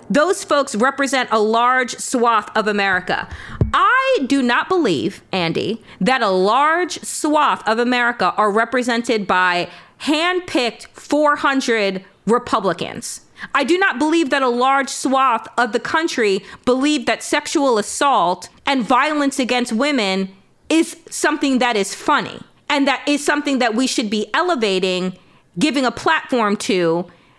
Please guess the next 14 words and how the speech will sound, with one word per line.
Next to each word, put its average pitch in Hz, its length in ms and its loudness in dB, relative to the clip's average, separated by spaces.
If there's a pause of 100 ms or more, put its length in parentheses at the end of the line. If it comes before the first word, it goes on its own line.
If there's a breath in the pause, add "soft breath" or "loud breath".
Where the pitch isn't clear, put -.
(220 soft breath)
and 254 460 0 (280)
applauding. 247 720 0
He 415 240 4
did 381 160 0
exactly 277 440 0
what 240 200 -2
he 240 140 -2
set 220 200 -2
out 196 180 -4
to 214 80 -4
do, 160 280 -4 (360 loud breath)
which 285 300 2
was 233 520 2
to 226 460 0